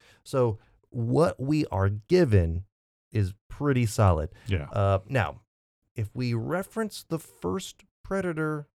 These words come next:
Speaker 1: movie, we had an office with the ultimate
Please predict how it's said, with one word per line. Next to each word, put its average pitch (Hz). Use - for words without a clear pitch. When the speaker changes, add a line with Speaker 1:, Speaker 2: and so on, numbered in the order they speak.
Speaker 1:
movie, 113
we 101
had 92
an 92
office 104
with 101
the 87
ultimate 104